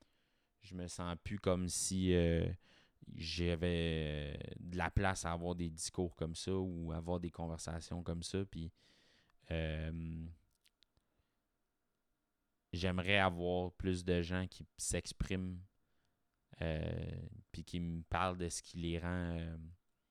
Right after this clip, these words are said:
comment je pourrais dire ça, frustrés, mais dans une façon d'en parler pour qu'on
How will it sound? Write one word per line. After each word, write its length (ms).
comment 260
je 160
pourrais 240
dire 220
ça, 160
frustrés, 640
mais 280
dans 280
une 200
façon 420
d'en 340
parler 340
pour 220
qu'on 200